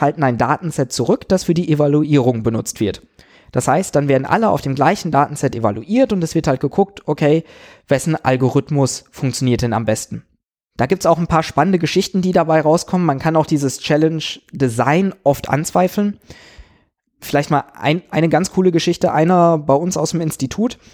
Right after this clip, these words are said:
hat an einer solchen Challenge teilgenommen, wo es darum ging, äh, die Lebenserwartung zu schätzen anhand von Bildern von,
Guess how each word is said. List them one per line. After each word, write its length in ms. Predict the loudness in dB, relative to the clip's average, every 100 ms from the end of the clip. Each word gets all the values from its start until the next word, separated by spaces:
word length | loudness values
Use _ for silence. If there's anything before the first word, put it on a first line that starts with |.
| -6
hat 140 | -2
an 140 | 0 2
einer 180 | 2
solchen 280 | 4 2 0
Challenge 300 | 0 2 2
teilgenommen, 580 | 0 -2 2 2 0 -4 -8 _ _ _ _ _ -8
wo 280 | -2 2 2
es 100 | 2
darum 480 | 0 2 0 0 0
ging, 280 | 2 2
äh, 360 | 0 2 2 0 -4
die 140 | -2
Lebenserwartung 680 | 2 2 2 0 2 0 -2
zu 120 | -8
schätzen 480 | -2 -2 -2 -4 -4 -6 -18 -20 -4
anhand 400 | -2 0 0 0
von 320 | 0 0 2
Bildern 360 | 4 4 4 2
von, 380 | 0 -2 -4